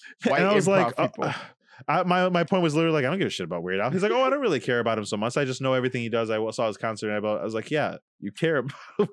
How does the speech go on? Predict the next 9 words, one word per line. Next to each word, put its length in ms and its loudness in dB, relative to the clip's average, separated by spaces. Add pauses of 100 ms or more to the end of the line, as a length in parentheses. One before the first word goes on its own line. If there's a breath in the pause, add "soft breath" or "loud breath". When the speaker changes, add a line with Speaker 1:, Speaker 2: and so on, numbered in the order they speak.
Speaker 1:
Weird 220 -2
Al." 300 -6 (360)
Speaker 2:
<laughs> 400 -8
Speaker 1:
He's 180 4
like, 200 2
"You're 140 4
people's, 540 0
like, 240 2
fucking 920 -2